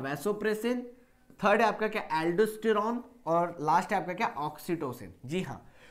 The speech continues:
तो यहाँ पर आपके क्या दिए हैं? सभी जो भी ऑप्शंस दिए हुए हैं इसमें से याद रखिएगा, जो रेनिन होता है ये आपके वाटर के लेवल को, वाटर के बैलेंस को रेगुलेट नहीं करता है। बाकी vasopressin,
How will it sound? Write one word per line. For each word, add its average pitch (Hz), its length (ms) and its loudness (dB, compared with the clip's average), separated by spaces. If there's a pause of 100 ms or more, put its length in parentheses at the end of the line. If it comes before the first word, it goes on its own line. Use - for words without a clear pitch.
(100)
तो 175 60 -6
यहाँ 180 400 2
पर 269 140 4
आपके 233 360 4
क्या 208 380 0
दिए 202 240 0
हैं? 220 180 -4
सभी 202 360 -2
जो 180 160 0
भी 190 100 0
ऑप्शंस 190 380 -2
दिए 196 180 2
हुए 185 180 0
हैं 208 160 -4
इसमें 185 300 -2
से 180 120 -4
याद 151 200 2
रखिएगा, 117 400 -8 (300)
जो 175 280 4
रेनिन 160 440 2
होता 165 320 0
है 113 300 -4 (320)
ये 160 320 -2
आपके 208 340 4
वाटर 143 440 -2
के 165 160 -4 (500)
लेवल 185 320 4
को, 196 180 0
वाटर 160 260 -2
के 170 120 -4
बैलेंस 147 460 -4
को 175 160 -4
रेगुलेट 143 540 -2 (280)
नहीं 123 360 -8
करता 185 320 0
है। 143 280 -2 (200)
बाकी 175 440 4
vasopressin, 208 840 -2